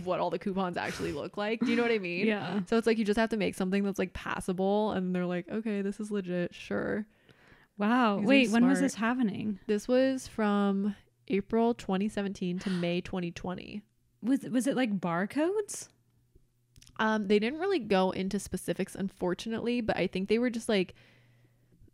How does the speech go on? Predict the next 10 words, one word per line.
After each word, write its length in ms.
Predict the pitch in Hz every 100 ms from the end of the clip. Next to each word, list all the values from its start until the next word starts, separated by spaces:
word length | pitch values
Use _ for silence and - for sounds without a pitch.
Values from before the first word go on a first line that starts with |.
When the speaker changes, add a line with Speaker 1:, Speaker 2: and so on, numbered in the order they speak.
| _ _ _
Speaker 1:
making, 800 | - 190 170 175 190 180 180 175 -
it 140 | 185
says 260 | 196 180 180
they 140 | 185
were 120 | 180
virtually 480 | 175 170 175 208 208
indistinguishable 720 | 165 170 - 170 165 180 196
from 160 | - 165
authentic 400 | 160 - - -
coupons. 640 | - - - - - -